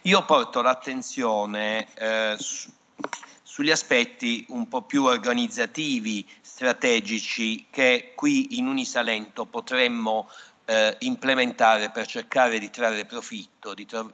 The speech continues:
di, ehm, di, di avere quel, quel beneficio a cui faceva riferimento, eh, prima, eh, il, il professore. E quindi dico,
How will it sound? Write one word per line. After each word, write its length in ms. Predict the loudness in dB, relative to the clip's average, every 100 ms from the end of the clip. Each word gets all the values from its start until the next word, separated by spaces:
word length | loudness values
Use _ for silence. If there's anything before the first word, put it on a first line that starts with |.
| -12
di, 300 | -8 -8 -8
ehm, 800 | -6 -6 -6 -12 -14 -16 -16 -20
di, 200 | -12 -12 -4
di 120 | 0
avere 480 | 4 4 4 2 0
quel, 320 | -2 -2 -2
quel 160 | -4
beneficio 600 | 0 0 0 0 -6 -6
a 40 | -10
cui 180 | -10 -8
faceva 380 | -8 -6 -4 -4
riferimento, 840 | -4 -6 -4 -4 -4 -4 -6 -6 -10 -18 -18 -6
eh, 180 | -4 -4
prima, 680 | -2 0 2 4 4 2
eh, 280 | -4 -6 -6 -8
il, 420 | -12 -8 -10 -10
il 160 | -16 -14
professore. 600 | -14 -14 -14 -16 -18 -20 _ _ _ -20 -20 -16
E 100 | -14
quindi 580 | -6 -4 2 2 0 -6 0
dico, 600 | 0 2 2 2 2